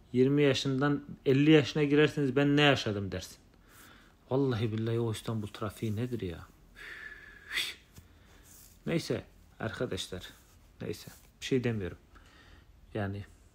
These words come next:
Allah'a emanet olun. Kendinize iyi bakın. Kimseye karışmayın. Kimseyle didişmeyin. İş yerinde hiç kimsenin kalbini kırmayın. Arkadaşlar gelişim kitapları okuyun. Klasik müzik dinleyin.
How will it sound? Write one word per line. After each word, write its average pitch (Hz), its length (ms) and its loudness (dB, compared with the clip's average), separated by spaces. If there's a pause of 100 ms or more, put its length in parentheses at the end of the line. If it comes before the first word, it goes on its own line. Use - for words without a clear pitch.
(100)
Allah'a 139 380 8
emanet 131 360 4
olun. 120 260 -4 (640)
Kendinize 101 760 -4 (100)
iyi 135 240 2
bakın. 131 340 -2 (920)
Kimseye - 460 -4 (180)
karışmayın. 139 640 -4 (800)
Kimseyle 95 640 -4
didişmeyin. 131 560 -4 (360)
İş - 220 -2
yerinde 104 320 0
hiç - 160 -6
kimsenin 101 400 -8 (100)
kalbini 117 420 -4
kırmayın. 151 520 0 (1040)
Arkadaşlar 139 600 0
gelişim 120 500 2
kitapları 175 540 4
okuyun. 165 380 0 (240)
Klasik 101 380 -4
müzik 151 300 -2
dinleyin. 156 380 -2